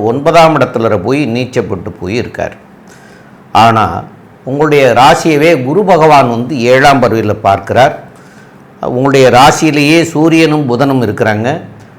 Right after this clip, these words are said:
அப்ப உங்களுடைய ராசியே-, ராசியிலேயே சூரியன் இருக்கிற காரணத்தினாலையும், ஏழாம் இடத்துல ர-, உங்களுடைய ராசிக்கு ஏழாம் இடத்துல ர குரு வக்கரம் பெற்று போய் சூரியனை பார்க்கிறது சிவராஜயோகம் அப்படின்னு சொல்லக்கூடிய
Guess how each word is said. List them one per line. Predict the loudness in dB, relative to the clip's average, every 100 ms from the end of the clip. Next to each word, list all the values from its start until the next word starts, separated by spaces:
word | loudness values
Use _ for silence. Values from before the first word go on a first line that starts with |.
| -16 -6
அப்ப | -2 2 2 2 0 -6 -8
உங்களுடைய | -6 0 2 4
ராசியே-, | 4 4 2 0 2 2 2 2
ராசியிலேயே | 2 2 -2 0 0 0 -2
சூரியன் | -2 2 2 2 0
இருக்கிற | 0 0 0 2
காரணத்தினாலையும், | 0 0 -6 -2 -2 -2 -4 -8 -12 -20 -20 -20 -20 -8 0 4
ஏழாம் | 6 4 4
இடத்துல | 0 0 0 2
ர-, | 4 4 0 -6 -20 -20 -20 -10
உங்களுடைய | -2 2 4 6
ராசிக்கு | 4 2 -6 -2 2
ஏழாம் | 4 4 4 2
இடத்துல | -2 -2 0 0
ர | -2 -2
குரு | 0 0 -2 -12 -20 -6 -6
வக்கரம் | 0 0 0 -2
பெற்று | -4 -8 -4
போய் | -2 -2 -4 -8 -12
சூரியனை | -4 -2 0 0 -2 0
பார்க்கிறது | 0 0 -6 -6 -6 -8 -16 -20 -20 -20 -20 -8
சிவராஜயோகம் | 0 2 4 4 4 2 4 4 2 0
அப்படின்னு | -2 -2 -2 -2
சொல்லக்கூடிய | 0 0 -2 -4 -4